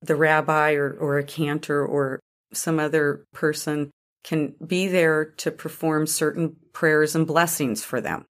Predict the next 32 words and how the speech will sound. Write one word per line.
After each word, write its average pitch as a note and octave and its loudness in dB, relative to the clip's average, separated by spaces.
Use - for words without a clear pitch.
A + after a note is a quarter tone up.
Sometimes F3+ -2
they F3 4
may F3+ 0
have F#3 -4
a F#3+ 0
wish F3+ -4
that E3 0
once E3 0
they F3+ 0
pass, F3 -6
that E3 -2
they're D#3+ 4
taken F#3+ -4
care F3 0
of E3 -4
by E3 4
what's D#3 -2
called D#3 -4
a D3+ -2
team E3 -4
called D3 -8
the D3 -4
Hever D#3 -4
Kadisha. C#3 -6
This - -4
is A#3 -2
a A#3 2
sacred G3+ 2
group F3+ 0
that - -8
comes G3+ -2
in D#3+ -2